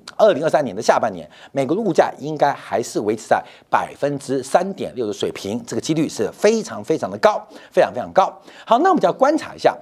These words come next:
那这个物价放缓跟物价持续的刚性或是，呃，强化，主要我们先从这个供给面跟需求面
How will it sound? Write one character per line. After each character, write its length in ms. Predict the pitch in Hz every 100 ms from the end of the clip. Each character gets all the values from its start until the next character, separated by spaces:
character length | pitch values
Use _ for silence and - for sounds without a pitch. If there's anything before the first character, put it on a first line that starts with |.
| - -
那 120 | 247
这 80 | 262
个 100 | 226
物 360 | 214 302 339 208
价 220 | 233 139
放 260 | - 240
缓 180 | - 78 -
跟 160 | 151 156
物 220 | 277 247 156
价 240 | 143 104
持 300 | - - 156
续 300 | - 285 156
的 240 | - 101 - -
刚 260 | 220 240
性 240 | 233 202 120 _ _ _
或 180 | - 165
是， 340 | - 123 95 -
呃， 200 | 87 90
强 240 | - 98 127
化， 240 | 240 117 - - -
主 180 | - 165
要 160 | 208 - -
我 60 | 101
们 60 |
先 200 | 117 185
从 260 | - 98 110
这 120 | -
个 200 | 107 90 - -
供 240 | 294 320
给 220 | 320 -
面 240 | 135 139 -
跟 180 | - 127
需 240 | - - 320
求 100 | -
面 200 | 127